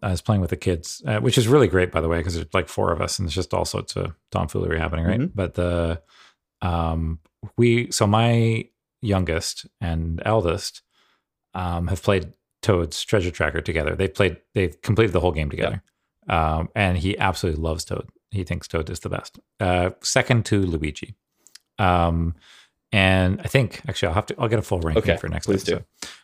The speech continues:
Speaker 1: Um, and so,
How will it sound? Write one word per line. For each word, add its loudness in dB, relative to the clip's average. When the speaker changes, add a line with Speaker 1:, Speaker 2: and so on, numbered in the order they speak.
Speaker 1:
Um, 2
and 6
so, 2